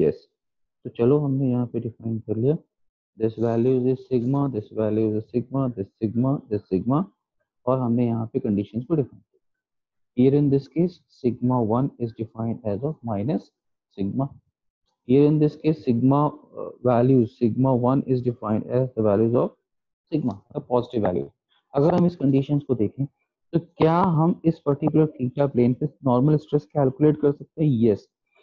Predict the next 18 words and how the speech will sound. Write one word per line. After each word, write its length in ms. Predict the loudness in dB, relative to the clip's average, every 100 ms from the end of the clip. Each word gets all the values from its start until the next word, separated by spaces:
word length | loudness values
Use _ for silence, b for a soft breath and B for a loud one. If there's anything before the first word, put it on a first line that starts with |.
| _ -8 -4
तो 200 | -4 0
यहाँ 340 | 2 4 2 0
पे 200 | 0 -2
sigma 600 | 0 -6 -2 0 2 0
one, 340 | 0 0 -2
sigma 640 | -4 _ _ -2 0 0 -2
एक्स 200 | -4 -8
की 200 | 0 0
और 60 |
sigma 340 | 2 -2 0 2
वाई 160 | 0
की 160 | 0 0
वैल्यू 300 | 2 2 2 -4 _ _ _ _ -20 -20 _
लिखा, 320 | -8 -6 -10 -10 _ _ _ _
तो 40 | -14
sigma 500 | -10 -4 0 0 0
one 220 | 0 2
by 180 | 2